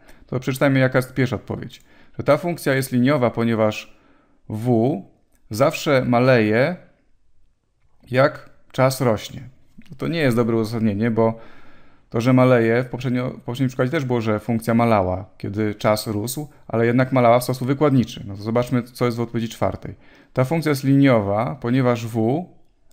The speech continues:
maleje o pięć za każdym razem, jak t zwiększa się o jeden. No tak, tak właśnie wygląda funkcja liniowa, że jak czas przesuwa się o jakąś jednostkę, to w zmienia się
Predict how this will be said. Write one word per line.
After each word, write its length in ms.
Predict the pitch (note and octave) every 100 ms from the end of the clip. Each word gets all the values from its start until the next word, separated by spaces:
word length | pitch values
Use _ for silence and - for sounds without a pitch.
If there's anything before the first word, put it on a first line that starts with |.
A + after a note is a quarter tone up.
| - _ _ _ _ _
maleje 640 | A#2 A#2 D3+ E3+ B2+ G2 F#2+ - -
o 100 | A#2
pięć 440 | B2 G#2+ B2 E3+
za 120 | D3
każdym 340 | E3 E3+ D3+ C3+
razem, 300 | D3 D3+ D3+
jak 220 | B2+ -
t 280 | - D3 D#3
zwiększa 380 | A#2 C#3+ C#3+ C#3
się 200 | D3+ C#3
o 60 |
jeden. 400 | C#3 G2+ F2 F2 - -
No 160 | F3+ -
tak, 300 | G#2+ - - E3 - _ -
tak 220 | C3+ C#3
właśnie 360 | C3+ C3 C3+
wygląda 520 | A#2+ G#2+ A2+ A#2 A#2 A2+
funkcja 300 | A#2+ A2 B2
liniowa, 480 | C3 A#2+ F2+ - - - _ -
że 100 | A2+
jak 140 | -
czas 440 | - C3 - - - _ _
przesuwa 440 | - A#2 - A#2+ A2
się 120 | A#2
o 20 |
jakąś 200 | A2 A2+
jednostkę, 540 | A2+ G#2 - - E3 G3+ - - _ _ _ _
to 240 | G3 A3+ D#3+
w 260 | F3 F3+
zmienia 340 | C3+ G3+ E3+ C3
się 320 | C3+ C#3